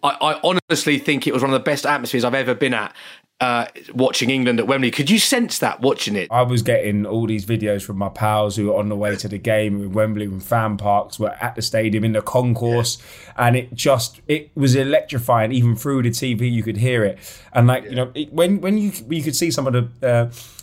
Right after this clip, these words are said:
Speaker 2: sports presenters for the, for the different channels, like, and they had to scream over their mics. You know what I mean? Like, Rio's
Speaker 1: Yeah.
Speaker 2: having, we had
Speaker 1: Yeah.
Speaker 2: Rio early on in the day, and he was having to scream to Gary Lineker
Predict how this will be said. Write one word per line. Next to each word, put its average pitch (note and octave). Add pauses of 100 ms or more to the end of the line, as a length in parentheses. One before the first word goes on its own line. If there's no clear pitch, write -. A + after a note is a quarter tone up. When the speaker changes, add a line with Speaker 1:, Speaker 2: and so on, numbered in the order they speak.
Speaker 2:
sports D#3+
presenters A#2+
for -
the, A#2
for A#2
the A#2
different A#2
channels, A#2+
like, A#2
and B2+
they C#3+
had B2
to A#2
scream D3
over A#2+
their A2+
mics. A#2
You -
know B2+
what -
I C3+
mean? C3+
Like, A2+
Rio's C3
Speaker 1:
Yeah. -
Speaker 2:
having, B2
we D3
had C#3+
Speaker 1:
Yeah. B2+
Speaker 2:
Rio D#3
early C3
on B2
in A#2+
the A#2
day, G#2 (300)
and B2
he D#3
was D3
having B2+
to A#2
scream D3
to B2
Gary B2+
Lineker A2+